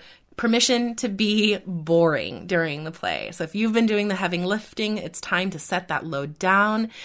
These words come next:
and just kind of not be so entertaining and let them kind of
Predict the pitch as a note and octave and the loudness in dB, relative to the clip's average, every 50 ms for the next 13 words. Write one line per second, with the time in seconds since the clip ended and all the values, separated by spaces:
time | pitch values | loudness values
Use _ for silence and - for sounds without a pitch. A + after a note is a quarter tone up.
0 | - - - - - F3+ F3 E3+ E3 E3 E3 E3 D#3 D#3 F3 - G#3 G#3 G#3+ A3+ | -16 -18 -18 -12 -6 -4 -2 -2 -2 -2 -2 -2 -4 -6 -4 0 2 2 2 2
1 | A3+ A3+ - - - - D4 F4 G4 G#4+ G4+ E4 C4 A#3 A#3 A3 A#3+ D4 D4+ - | 2 -2 -4 -8 -10 -6 -6 -4 -4 -4 -6 -6 -4 -2 0 2 2 0 0 -2
2 | B3 C4 D4 D4 - - A3+ A#3+ - G#3 G#3+ G#3 G#3 G3+ - - E3+ D3+ C#3+ G2+ | -4 -4 -4 -4 -2 -2 -2 -2 -2 -2 -2 -2 -4 -4 -6 -8 -6 -6 -6 -6
3 | B1 C2 C2+ C#2 - - - - - - - - - - F#3 F3 F3+ F3+ F#3+ - | -8 -10 -12 -14 -16 -18 -18 -18 -16 -16 -16 -16 -8 -4 0 0 2 4 2 2
4 | D4+ - G#3 G3 F#3+ F3+ F#3 F#3 - - G3+ F3 E3+ D#3+ D#3+ D#3 D#3 - - - | 2 2 4 4 4 4 2 0 -4 -4 -2 -2 0 0 -2 -4 -6 -10 -16 -20